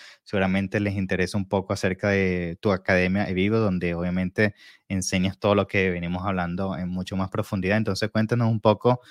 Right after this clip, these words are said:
cómo la gente te puede contactar y, obviamente, t-, comenzar a trabajar contigo.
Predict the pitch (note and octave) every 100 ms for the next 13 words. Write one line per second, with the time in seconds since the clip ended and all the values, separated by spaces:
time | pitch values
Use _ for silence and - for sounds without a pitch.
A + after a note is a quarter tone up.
0 | - - _ _ G2+ G2+ G#2+ G#2+ G#2 G2
1 | G2 F#2+ A2+ G2+ F#2 A2 B2+ D#3+ B2 G#2+
2 | F#2 F2 E2+ - F2+ F2+ F#2 G#2 - -
3 | G2+ F#2+ F#2 G2 F#2+ F#2 F#2 B2+ G#2